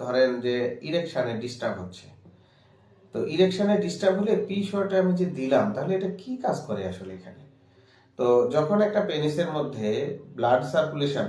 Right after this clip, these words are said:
হয়, তখনই পেনিসটা ইরেকশন হবে, মানে পুরুষাঙ্গ ইরেকশন হবে। এখন এই ইরেকশনের যে ব্যাপারটা, এটা অনেকের মেইনটেইন হয়,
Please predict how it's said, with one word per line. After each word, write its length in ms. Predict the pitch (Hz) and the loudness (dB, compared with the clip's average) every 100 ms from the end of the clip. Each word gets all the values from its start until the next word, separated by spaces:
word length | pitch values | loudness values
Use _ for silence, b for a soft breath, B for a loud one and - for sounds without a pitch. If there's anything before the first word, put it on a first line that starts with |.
| - | -6
হয়, 200 | 92 101 - | -8 -8 -6
তখনই 300 | 151 185 190 180 | -6 -4 -4 -4
পেনিসটা 380 | 131 127 - 185 - - - - | -4 -4 -4 -4 -6 -14 -20 -12
ইরেকশন 400 | 170 170 - 107 | -4 -4 -2 -6
হবে, 140 | 95 101 | -6 -6
মানে 200 | 104 120 123 | -6 -8 -8
পুরুষাঙ্গ 600 | 139 143 135 185 - B B B B | -6 -6 -6 -6 -8 B B B B
ইরেকশন 440 | 185 180 - 104 | 4 4 4 -4
হবে। 280 | - 90 - | -8 -8 -8
এখন 140 | 120 113 160 | -10 -6 0
এই 80 | 196 - 151 | 0 0 -2
ইরেকশনের 480 | 165 185 - 226 220 | 0 0 -2 -2 -2
যে 80 | 151 | -2
ব্যাপারটা, 440 | 117 104 104 - 113 - - - - - - B B B B B B - | -2 -4 -6 -6 -6 -6 -10 -20 -20 -20 -20 B B B B B B 4
এটা 200 | 190 196 | 6 8
অনেকের 360 | 180 175 156 | 8 6 4
মেইনটেইন 420 | 135 123 123 131 | 2 2 2 0
হয়, 480 | 120 113 113 113 113 | 0 2 2 2 -2